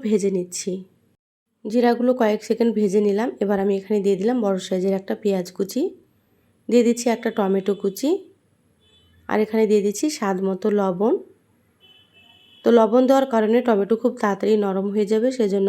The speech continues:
আমি দিয়ে দিলাম। তা আপনারা এখানে লবণটা বুঝেই ব্যবহার করবেন, কারণ পটল ভাজার সময় লবণ দিয়েছিলাম, সেটা বুঝে আমি দিয়ে দিলাম। আপনারা কিন্তু সেইভাবে লবণ দিয়ে দেবেন।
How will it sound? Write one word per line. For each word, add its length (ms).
আমি 120
দিয়ে 260
দিলাম। 220
তা 60
আপনারা 260
এখানে 300
লবণটা 340
বুঝেই 400
ব্যবহার 380
করবেন, 300
কারণ 200
পটল 280
ভাজার 380
সময় 260
লবণ 300
দিয়েছিলাম, 380
সেটা 240
বুঝে 320
আমি 160
দিয়ে 180
দিলাম। 240
আপনারা 360
কিন্তু 240
সেইভাবে 420
লবণ 360
দিয়ে 180
দেবেন। 300